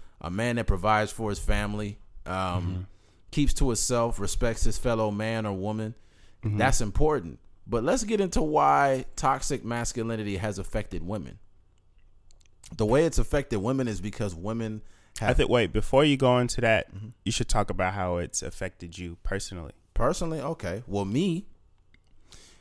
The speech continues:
Speaker 1: uh, I was a part of the crowd.
Speaker 2: Mm-hmm.
Speaker 1: I, I would see things that, you know, that represented this,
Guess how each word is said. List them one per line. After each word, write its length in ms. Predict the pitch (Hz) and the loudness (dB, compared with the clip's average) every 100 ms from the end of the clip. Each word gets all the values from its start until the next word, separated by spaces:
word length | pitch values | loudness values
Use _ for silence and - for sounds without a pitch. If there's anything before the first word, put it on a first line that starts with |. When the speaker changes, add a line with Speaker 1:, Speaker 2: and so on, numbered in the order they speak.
| _ - | _ -6
Speaker 1:
uh, 400 | 101 104 107 113 - | 0 2 2 0 0
I 100 | 92 | 2
was 120 | 127 | 2
a 40 | 127 | 6
part 220 | 120 113 | 6 6
of 60 | 147 | 2
the 60 | |
crowd. 540 | - 196 285 - - - - - - - | 0 2 2 0 -4 -6 -6 -8 -14 -10
Speaker 2:
Mm-hmm. 240 | 110 101 98 - - _ | -6 -6 -8 -12 -20 _
Speaker 1:
I, 220 | 92 95 - | 0 2 4
I 120 | 107 | 4
would 180 | 113 113 | 4 0
see 220 | - 123 | -2 -2
things 460 | - 123 123 127 101 | -2 -2 0 -2 0
that, 340 | 107 101 92 | 0 -2 -4
you 100 | 107 | -4
know, 340 | 104 101 95 - - | -2 -2 -4 -10 -6
that 140 | 95 87 | -4 2
represented 600 | 107 - 101 110 104 - | 4 4 4 2 -4 -4
this, 300 | 107 - | -4 -4